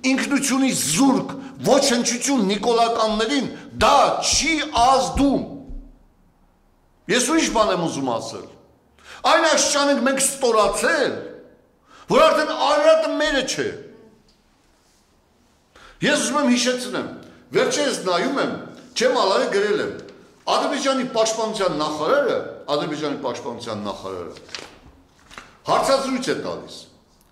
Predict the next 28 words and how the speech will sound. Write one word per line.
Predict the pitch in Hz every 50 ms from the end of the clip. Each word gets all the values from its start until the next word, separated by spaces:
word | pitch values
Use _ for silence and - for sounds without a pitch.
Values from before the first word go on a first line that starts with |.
| _ _ _ _ - -
C | - - 233 254 240
B | 175 170 180 240
S | 254 - - 160
հեռուստաընկերությանը։ | 170 180 185 170 - 185 175 170 165 160 160 147 127 - - 127 110 90 80 - - - - - - _ _ _ _ _ _ _ _ _ _ _ _ _ _ _ _ _ _ _ _ - - - - - - -
Եվ | 208 - - 233
գիտեք | 262 311 311 311 226 170
ինչ | - -
է | 127 107 101
ասում։ | 92 - - - - - - - - - - - _ _ _ _ _ - -
C | - 180 -
B | 277 294
S | 285 - 190
հեռուստաընկերության | 202 202 202 - 196 175 170 - 165 151 147 - - 151 135 123 123 - - - - - - - - 107 113
լրագրող | 139 165 175 175 - 247 269 269 196 139 -
ռուսերեն, | 190 - - - 180 135 - - - - - - -
ընդ | 143 147 143
որում | 165 165 160 - -
C | - 143 143
B | 143 143 175 -
S-ը | - - - 247 247 240 - - - - - -
տասնյոթ | 156 160 - - 156 143 156 165 - - 127 127
լեզուներով | 123 123 113 117 127 160 208 202 139
հեռարձակվում | 131 139 135 135 127 - 117 120 117 - - - 98 82 80
է։ | 82 - - - _ _ _ _ _ - - - - - - 196
Ասում | 240 262 269 254
է, | 240 214 - - - - - - - - - - - _ _ -
«Այդ | - 294 - - - - 117
հայերը | 139 151 202 285 302 - 220 139